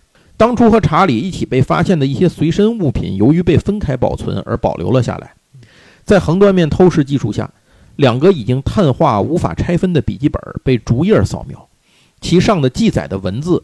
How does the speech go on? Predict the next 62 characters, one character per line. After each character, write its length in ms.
是 240
人 240
类 200
所 300
从 240
未 160
见 240
过 120
的。 120
这 100
些 120
文 180
字 140
被 120
立 160
刻 160
发 200
往 180
地 140
球 200
军 140
的 140
语 220
言 360
专 160
家 160
小 180
组。 160
与 120
此 140
同 180
时， 220
关 200
于 140
月 220
球 180
的 80
研 260
究 160
也 140
同 220
步 120
展 200
开。 220
因 140
为 100
作 160
为 140
地 140
球 160
的 100
卫 180
星， 260
月 240
球 180
的 80
谜 300
实 180
在 160
太 240
多 200
了。 100